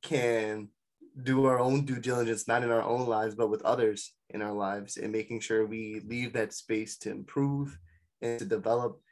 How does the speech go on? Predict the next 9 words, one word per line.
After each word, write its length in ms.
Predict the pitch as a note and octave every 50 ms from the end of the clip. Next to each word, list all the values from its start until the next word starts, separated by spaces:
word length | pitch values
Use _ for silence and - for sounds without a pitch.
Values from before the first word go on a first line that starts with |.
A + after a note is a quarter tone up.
| _ _ _
and 180 | A#2 B2 B2 A#2+
to 100 | - C3
respect 540 | A#2 A2+ A2 - - - B2 B2 - - A#2
our 140 | G#2 G2+ -
own 220 | A2+ A#2 A#2 A2+
inner 160 | A2 G#2+ G#2
lights, 460 | G#2 G#2 G#2 G2+ - - - - - _ _ _ _ _ -
and 420 | G#2+ A2 A2 G#2+ G#2 G#2 G2+ F#2+
just 420 | - A#2 A2 G#2 - - - -